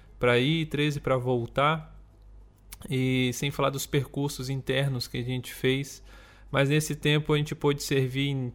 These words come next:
três centros de refugiados, levando, levando alimentos, roupas, mas principalmente esperança, o evangelho, a boa notícia pra aquelas famílias, pras viúvas, os órfãos que têm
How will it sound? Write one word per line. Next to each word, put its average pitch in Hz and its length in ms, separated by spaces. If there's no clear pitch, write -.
três 156 240
centros 143 400
de 123 40
refugiados, 135 1040
levando, 139 500
levando 143 640
alimentos, 139 880
roupas, 139 580
mas 147 320
principalmente 170 880
esperança, 147 840
o 123 120
evangelho, 131 920
a 120 80
boa 135 240
notícia 139 800
pra 131 100
aquelas 139 320
famílias, 135 960
pras 135 340
viúvas, 131 840
os 127 220
órfãos 127 760
que - 140
têm 139 560